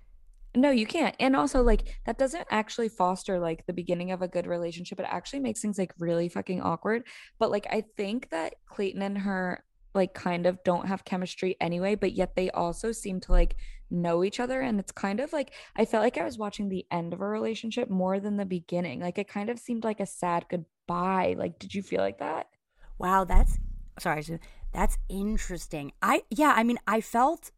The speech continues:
Speaker 2: like they, it, it, you know, it did, I wouldn't have framed it like that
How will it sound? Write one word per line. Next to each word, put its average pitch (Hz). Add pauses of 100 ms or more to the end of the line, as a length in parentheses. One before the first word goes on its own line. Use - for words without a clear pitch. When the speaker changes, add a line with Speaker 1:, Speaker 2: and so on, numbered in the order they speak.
(180)
Speaker 2:
like 180 (1000)
they, 196 (220)
it, 294
it, 277
you 277
know, 254
it 226
did, 302 (100)
I 247
wouldn't 302
have 269
framed 220
it -
like 220
that 196